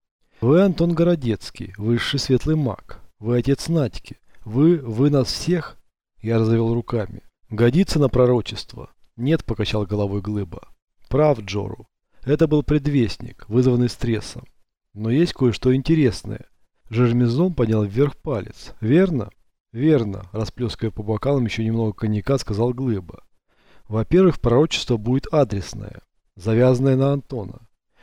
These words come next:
Быть может, именно потому, что он встретил мальчика. Или потому, что Антон его спас»,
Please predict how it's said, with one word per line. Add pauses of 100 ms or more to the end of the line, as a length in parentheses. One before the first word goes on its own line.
(140)
Быть
может,
именно
потому,
что
он
встретил
мальчика. (540)
Или
потому,
что
Антон
его
спас»,